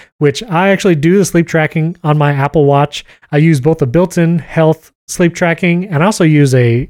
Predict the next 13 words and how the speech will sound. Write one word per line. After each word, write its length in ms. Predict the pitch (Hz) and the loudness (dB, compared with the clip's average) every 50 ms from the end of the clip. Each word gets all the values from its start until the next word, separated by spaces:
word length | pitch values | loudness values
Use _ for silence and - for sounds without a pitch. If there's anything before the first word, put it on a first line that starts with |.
| - - | -10 -8
different 280 | 139 147 156 - 143 127 | -6 -4 -2 -2 -2 -2
app 140 | 123 123 - | -2 -2 -2
called 180 | - 127 117 | -2 -2 -2
Sleepwatch 640 | - - - 160 151 - 160 151 143 147 143 - - - - - - - _ - | -2 -2 0 0 0 0 0 0 0 0 -2 -6 -14 -18 -20 -20 -20 -20 _ -18
to 80 | - | -6
kinda 160 | - 160 143 | -4 -2 -2
get 120 | 131 143 135 | 0 0 0
a 60 | 139 | 2
little 180 | 131 139 147 139 | 2 2 2 2
more 160 | 135 135 135 | 2 2 0
data 280 | 123 135 135 135 143 131 | 2 2 2 2 2 0
from 240 | - - 139 131 135 | 0 -2 -2 0 0
it. 160 | 143 - | -4 -6